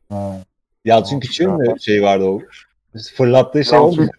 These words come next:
Speaker 1: Evet, evet, o da fırlatıyordu.
Speaker 2: <laughs>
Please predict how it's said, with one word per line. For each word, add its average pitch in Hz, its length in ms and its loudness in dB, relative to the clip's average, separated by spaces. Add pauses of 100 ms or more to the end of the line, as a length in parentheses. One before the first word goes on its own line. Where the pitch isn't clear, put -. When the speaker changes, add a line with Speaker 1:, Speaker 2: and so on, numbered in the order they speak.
(880)
Speaker 1:
Evet, 147 320 6
evet, 147 200 6
o 127 100 2
da 143 60 2
fırlatıyordu. - 500 0
Speaker 2:
<laughs> - 60 -4